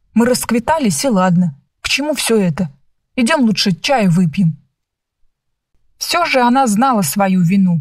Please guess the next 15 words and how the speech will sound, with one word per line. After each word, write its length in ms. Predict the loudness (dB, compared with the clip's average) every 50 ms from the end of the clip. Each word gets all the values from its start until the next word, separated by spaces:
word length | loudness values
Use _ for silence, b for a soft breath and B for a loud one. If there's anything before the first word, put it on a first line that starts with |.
| -4 -8 _ _ _ _ _ _ _ _ _
Иначе 400 | 0 0 0 0 -2 -4 -6 -8
к 80 | -6
чему 280 | -6 -4 -2 0 0 0
было 300 | 2 0 0 0 0 -2
спрашивать 600 | -2 -4 -2 -2 -2 -2 -2 -2 -2 0 0 0
вдруг? 400 | 0 0 0 0 -2 -4 -6 -12 _ _ _ _ _ _ B B B B B B B B
«Хочешь, 400 | -8 -6 -6 -4 -2 -2 -2 0
я 120 | 0 0
завтра 400 | 2 0 0 -2 -2 -4 -4 -4
торт 320 | -2 0 -2 -2 0 -2 -2
испеку? 500 | -4 -4 -4 -6 -6 -2 -2 -2 -2 -2 -4 -10 _ _ _ _
Твой 200 | -2 0 0 0
любимый, 440 | -2 0 0 2 2 0 0 -2 -4
с 100 | -2 -2
орехами». 560 | 0 0 0 -2 -2 -2 -2 -2 -2 -2